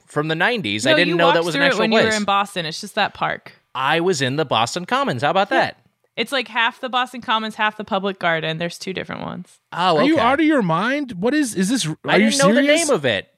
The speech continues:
Speaker 1: I've been to Boston once in my life. I didn't know, I didn't know the name of it.
Speaker 3: Oh, all right.
Speaker 1: Sorry.
Speaker 3: All right.
Speaker 2: Fun fact, that's where, uh, back in the day, people used to let their animals graze when they were passing through the city.
Speaker 1: Wow.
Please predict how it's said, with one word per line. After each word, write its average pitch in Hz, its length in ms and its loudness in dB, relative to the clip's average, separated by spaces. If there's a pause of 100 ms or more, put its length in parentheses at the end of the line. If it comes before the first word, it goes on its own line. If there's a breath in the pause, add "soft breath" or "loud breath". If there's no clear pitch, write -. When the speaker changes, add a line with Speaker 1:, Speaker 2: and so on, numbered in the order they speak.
(180)
Speaker 1:
I've - 160 0
been 262 140 2
to 247 60 0
Boston 220 500 -2
once 226 260 2
in 233 80 0
my 220 200 2
life. 202 540 0 (320)
I 180 140 4
didn't 233 240 2
know, 254 180 4
I 202 120 2
didn't 220 200 4
know 226 120 2
the 226 80 2
name 240 180 0
of 127 140 2
it. 85 160 -10 (400)
Speaker 3:
Oh, 202 80 0
all 214 120 4
right. 202 260 -4
Speaker 1:
Sorry. 151 260 2
Speaker 3:
All 233 60 4
right. 196 260 -2 (1400)
Speaker 2:
Fun 294 220 0
fact, 254 340 -2
that's 247 240 -4
where, 269 180 -2
uh, 247 420 0 (200)
back 240 240 -2
in 254 80 -4
the 226 80 -2
day, 247 240 0
people 226 320 -2
used 226 240 -2
to 226 80 0
let 220 180 0
their 208 140 0
animals 214 420 0
graze 196 340 -2
when 208 100 2
they 196 80 0
were 196 240 -2
passing 208 500 -2
through 220 160 0
the 214 60 -2
city. 240 420 -2 (500)
Speaker 1:
Wow. 120 800 -2